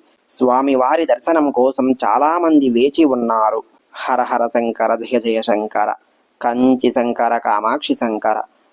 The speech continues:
మహాస్వామి వారి మరెన్నో దివ్య మహిమల కోసం జీఎన్ఆర్ భక్తి ఛానల్ను సబ్స్క్రైబ్ చేయండి. చేసిన వారు లైక్ చేసి షేర్ చేయండి. తప్పకుండా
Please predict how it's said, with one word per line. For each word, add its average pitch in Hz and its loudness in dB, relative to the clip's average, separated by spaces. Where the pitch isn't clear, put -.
మహాస్వామి 120 0
వారి 117 0
మరెన్నో 127 2
దివ్య 131 2
మహిమల 127 0
కోసం 113 -2
జీఎన్ఆర్ 123 2
భక్తి 143 0
ఛానల్ను 117 -2
సబ్స్క్రైబ్ 131 -2
చేయండి. 107 0
చేసిన 113 2
వారు 127 2
లైక్ 123 -2
చేసి 120 2
షేర్ 127 0
చేయండి. 110 0
తప్పకుండా 117 -2